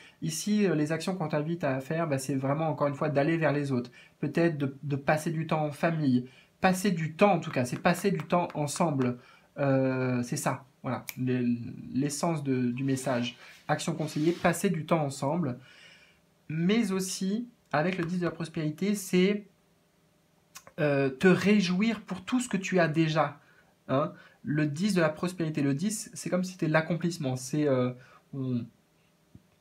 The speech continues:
oui, c'est une sorte d'accomplissement. De la prospérité, donc. On te dit ici, euh, c'est la gratitude. Moi, je ressens de la gratitude ici. Gratitude, bah, par exemple, euh, peut-être justement pour, euh,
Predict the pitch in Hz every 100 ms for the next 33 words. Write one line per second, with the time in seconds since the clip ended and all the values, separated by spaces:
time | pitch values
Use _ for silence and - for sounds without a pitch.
0 | _ _ _ - 190 240 156 151 180 156
1 | 156 - 151 139 110 - _ _ - _
2 | 160 151 160 - 185 185 170 165 135 131
3 | - - _ _ _ _ _ _ _ _
4 | _ _ - - 160 196 185 196 208 -
5 | 185 240 - - - - 151 147 143 143
6 | 139 135 120 - 156 156 160 180 185 -
7 | 151 175 180 156 175 175 139 135 151 151
8 | 135 135 127 131 120 - - 135 143 151
9 | 175 160 202 202 156 139 139 139 202 185
10 | 170 147 139 147 202 180 156 156 196 240
11 | 214 - 165 151 139 135